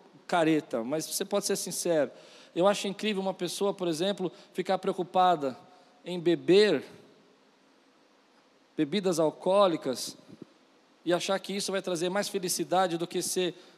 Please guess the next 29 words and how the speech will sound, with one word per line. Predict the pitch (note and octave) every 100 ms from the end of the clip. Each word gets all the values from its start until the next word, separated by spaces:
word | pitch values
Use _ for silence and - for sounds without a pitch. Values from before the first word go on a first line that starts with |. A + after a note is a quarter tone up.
| - -
derramado | G3+ F3 D#3+ E3 F#3 F3+ D#3+
pela | - E3+
unção | E3 D3+ F3 E3+
do | D3+
Espírito | - D3+ D3 C#3
Santo | - C3+ A#2+ A#2
de | A2+
Deus. | A2+ G2+ - - - _ _ _ _ _ _ _ _ _
Eu | -
não | G3+
estou | G#3
dizendo, | F3 F3 F#3 E3
eu | E3+
não | G3
vou | F#3+
falar | F#3 F3+ F3+
sobre | - E3 F3
bebidas | C3+ F#3 D3 C3+
aqui, | C#3
eu | D#3
quero | F#3
que | F3
você | E3 F3+
entenda | F3 F#3+ F#3
o |
que | D3+
eu |
quero | D#3+ D3
dizer. | C3+ A#2